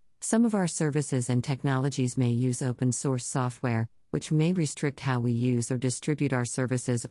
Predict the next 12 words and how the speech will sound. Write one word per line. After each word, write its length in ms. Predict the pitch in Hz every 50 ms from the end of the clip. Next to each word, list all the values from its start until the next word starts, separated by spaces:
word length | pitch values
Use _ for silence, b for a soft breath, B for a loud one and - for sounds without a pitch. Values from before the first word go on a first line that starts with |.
| _
or 140 | - 165 160
require 480 | 143 139 127 - - 143 131 123 120 117
that 120 | 117 113
we 140 | - 139 135
release 340 | 131 131 127 135 147 151 -
the 140 | - - 123
source 400 | - - - 147 147 131 - -
code 320 | - - 139 123 120 120
subject 420 | - - - 160 160 - 139 120 -
to 80 | 135
those 240 | 123 127 123 120 -
licenses. 720 | 120 117 117 117 - 127 120 - - 113 110 110 - -